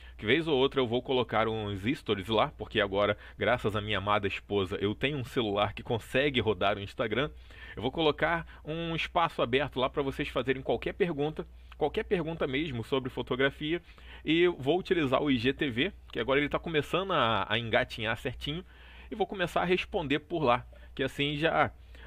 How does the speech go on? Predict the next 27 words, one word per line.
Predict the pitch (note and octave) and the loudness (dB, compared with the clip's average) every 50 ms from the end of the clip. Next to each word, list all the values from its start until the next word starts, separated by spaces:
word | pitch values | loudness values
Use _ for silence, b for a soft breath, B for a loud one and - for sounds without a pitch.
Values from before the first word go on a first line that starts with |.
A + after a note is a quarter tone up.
| B B | B B
ajuda | B - C#3+ C3 A2 C3 C#3 C#3+ C#3+ | B 2 2 2 2 2 2 2 2
vocês | C#3 D3 C#3+ - D3 E3 D#4+ - | 2 0 0 0 0 0 2 2
aí | C3+ C3+ D3+ | 2 0 0
com | D3 - C#3 A#2+ A2 | 0 -4 -6 -6 -6
qualquer | - - D#3+ D#3 D3 - - D4 | -4 0 2 2 2 2 -2 -2
dúvida, | C4 F#3 F#3+ B3 - A#2+ A#2 | -2 -2 -4 -4 -4 -4 -4
pode | - F#3+ G#3+ | -2 -4 -2
ser | - D#4 | -2 -4
qualquer | - - F#3+ - A#3 | -4 -4 -2 -2 -2
dúvida | A#3+ A3 A#3 A#3 A3+ D#3 | -4 -4 -6 -2 -2 -2
mesmo, | C3+ D#3+ F3+ C#3+ B2+ | 0 0 -2 0 0
até | A#2+ - G#3+ A#3 | 0 2 2 0
aquelas | G#3+ - - G3+ G#3+ G3+ E3 - - | 2 2 2 2 4 2 0 -2 -2
clássicas | - D#3+ D#3+ E3 - - E3+ D3 | -2 0 0 0 0 -2 -2 0
assim, | C#3+ B2+ - - D3 D3+ | -2 -2 -4 -4 -4 -2
"Ah, | F3+ A3 G#3+ | 0 0 0
quem | - - G3 | 0 0 -2
é | G#3 G#3 | -4 0
melhor, | G3+ G3 D#3 D#3 E3+ E3 | 2 2 4 4 6 6
S | D3+ D#3 E3+ - - - | 6 4 2 0 0 0
L | D#3+ E3 D#3 D3 | 0 2 0 2
dois | A#2+ C#3 F3 G#3+ G#3+ G3 F#3 D#3 D3+ | 2 4 6 8 8 6 6 4 2
ou, | E3+ F3+ F#3+ F3+ D#3+ C#3+ A#2+ A2+ G#2+ - - - - - - - - | 2 2 4 2 2 2 0 -2 -6 -14 -18 -20 -20 -20 -20 -16 -8
sei | - - | -4 0
lá, | D3+ D3 C3 A2+ | 4 6 6 4
D | G#2 G2 D3 | 4 2 0
cinco?" | C3 - - - D3+ D3+ C3 A2 - G#2+ G#2+ G#2 | 0 0 -4 -6 -6 -4 -4 -6 -8 -10 -12 -12